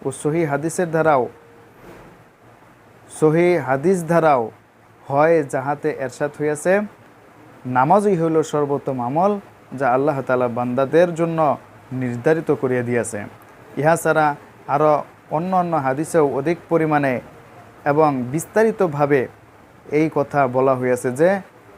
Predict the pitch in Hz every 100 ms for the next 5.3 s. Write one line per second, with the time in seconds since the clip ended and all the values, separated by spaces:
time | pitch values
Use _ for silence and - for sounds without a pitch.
0 | - - 147 170 170 175 123 - - -
1 | - - - - - - - - - -
2 | 131 156 185 - 175 170 160 160 147 127
3 | 127 113 98 - - 123 139 160 175 151
4 | 147 139 139 147 143 139 127 - 156 135
5 | 131 151 131